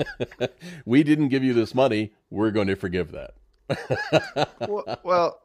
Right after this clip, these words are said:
Speaker 2: and plus I picked up on a couple of key words there. One was receiver. And how many times in history can you remember when the word, you know, receiver has stepped in, was, you know, was, was used,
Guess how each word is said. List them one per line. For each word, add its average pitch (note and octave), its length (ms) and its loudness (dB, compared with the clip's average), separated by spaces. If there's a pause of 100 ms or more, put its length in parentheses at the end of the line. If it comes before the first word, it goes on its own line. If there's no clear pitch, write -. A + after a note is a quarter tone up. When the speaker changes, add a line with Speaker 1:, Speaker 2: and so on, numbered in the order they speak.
(340)
Speaker 2:
and E3 120 -6
plus A3 220 0
I E3+ 60 0
picked F#3+ 240 -2
up E3 100 0
on D#3+ 140 0
a C#3 60 -4
couple D3 260 -2
of C3+ 80 -4
key D3+ 160 -4
words D3 280 -2
there. C3+ 120 0
One D#3 280 0
was C#3 200 -2
receiver. B2+ 640 -4 (440)
And C3 340 2 (240)
how F3+ 120 2
many G#3 180 2
times F3 260 0
in D3+ 60 -2
history D3+ 320 -4
can D3 160 -4
you C#3 80 -4
remember C3+ 360 0
when B2+ 160 -2
the B2+ 80 -2
word, C3 400 -2
you D3 80 -6
know, A2 200 -4
receiver D#3+ 520 0
has C3 200 0
stepped C3 320 0
in, A#2 260 0 (300)
was, A#2+ 280 -6
you D3 100 -4
know, G#2+ 120 -2
was, B2+ 240 -2
was B2 240 -4
used, C#3 520 0